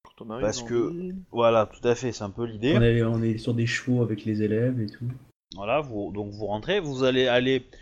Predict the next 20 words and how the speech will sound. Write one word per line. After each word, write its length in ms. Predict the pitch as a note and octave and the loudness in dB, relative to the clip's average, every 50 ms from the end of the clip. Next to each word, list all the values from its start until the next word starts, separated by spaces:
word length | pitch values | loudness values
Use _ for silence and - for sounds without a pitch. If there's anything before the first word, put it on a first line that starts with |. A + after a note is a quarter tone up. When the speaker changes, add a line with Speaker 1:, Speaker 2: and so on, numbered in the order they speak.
| - - - - - - - - - | -20 -20 -20 -20 -20 -20 -18 -10 -4
Speaker 2:
au 600 | C3 C3+ C3 B2 B2 A#2+ A#2+ A#2 A2+ A2 A2 G#2+ G2+ | -2 -2 0 0 0 -2 -2 -2 -2 -2 -4 -4 -4
sud 840 | - - - - - - - - - - - - F#3+ F#3+ D3+ C3 A#2 | -6 -6 -6 -6 -8 -8 -8 -10 -10 -8 -8 -6 -6 -6 -6 -6 -6
de 120 | G#2+ A#2 A#2 | -4 -2 0
la 140 | A2+ A2 | 2 0
ville, 380 | G2+ A2 E3+ A3 A#3+ F3 G#2+ F#2+ F2+ - _ _ _ _ _ _ _ _ _ _ _ _ _ _ - - - | 0 0 -4 -4 -4 -4 -4 -6 -10 -16 _ _ _ _ _ _ _ _ _ _ _ _ _ _ -6 -6 -4
dans 180 | G2 G#2 A#2 A2+ | -2 0 0 0
le 60 | G#2+ | 2
quartier, 460 | F#2+ A#2+ A2 - - - C3 C3 B2+ | 2 2 2 2 -2 -2 0 2 2
euh, 220 | B2 A#2 G#2+ G#2 G2+ | 4 2 2 0 0
des 220 | G2 G#2 G2+ F#2+ | -2 -4 -6 -6
paysans, 440 | F#2 - G2+ G2+ G2 G#2+ C#3+ F#3+ A#3 - - - - - - - - - - - - - - | -6 -8 -8 -4 0 2 2 2 0 -4 -14 -20 -20 -20 -20 -20 -20 -20 -20 -20 -16 -10 -6
euh, 320 | G2+ G#2 G#2 G#2 G#2 G#2+ - | -4 -2 0 0 0 -2 -2
où 240 | - B2+ C3+ C3+ A#2 F2 | -6 -8 -8 -8 -10 -10
il 240 | G#2+ A2+ A2+ A2 A2 | -12 -12 -10 -8 -4
y 80 | A#2 | 0
a, 220 | A2+ A2 A2 A2 G#2 | 2 2 2 2 0
euh, 440 | C2 F2 F#2+ F#2+ F#2+ F2+ F2+ F#2 F#2 | -2 -4 -6 -6 -6 -8 -8 -10 -10
bah, 320 | F#2 F#2 F2+ F2 F2 F2 | -10 -8 -6 -6 -6 -8
les 220 | F2 F2+ F2 F2+ F2+ | -8 -10 -10 -10 -10
écuries. 340 | E2+ - F#2+ G2 C#3 G3+ | -12 -10 -8 -8 -8 -8